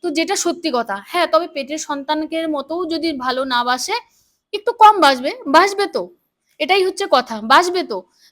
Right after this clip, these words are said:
তো এই কথাগুলো না বাড়িয়ে যে যার মতো করলেই হয়, তাই না? আমার কাছে বেটার মনে হয় যে যেমন করছে, যে যার মতো করছে,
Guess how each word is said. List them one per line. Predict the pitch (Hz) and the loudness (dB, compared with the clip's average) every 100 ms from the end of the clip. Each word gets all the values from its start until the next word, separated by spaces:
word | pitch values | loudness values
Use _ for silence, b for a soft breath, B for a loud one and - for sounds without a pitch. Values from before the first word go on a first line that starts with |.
| - | -8
তো | 349 | -4
এই | 285 349 320 | 0 2 2
কথাগুলো | 285 311 302 330 320 | 2 0 -2 -2 0
না | 277 262 294 | 0 2 4
বাড়িয়ে | 285 277 277 285 - _ _ - | 2 2 -2 -4 -8 _ _ -10
যে | 220 339 | -4 -2
যার | 339 349 | 2 2
মতো | 339 330 339 359 339 _ _ _ | 2 -2 -2 -4 -4 _ _ _
করলেই | 330 339 349 381 | -4 0 0 0
হয়, | 220 180 208 | -2 -6 -4
তাই | 294 403 | -2 -2
না? | 349 | -2
আমার | 285 311 | 0 0
কাছে | 320 320 | 0 0
বেটার | 311 277 294 | 0 2 2
মনে | 254 226 | 0 -2
হয় | 262 269 | -2 -2
যে | 254 262 | -2 0
যেমন | 247 240 262 | 0 0 -4
করছে, | 254 240 285 | -8 -8 -8
যে | 226 247 | -6 -2
যার | 226 233 | 4 4
মতো | 240 233 277 | 2 -4 -6
করছে, | 240 - 339 | -6 -8 -12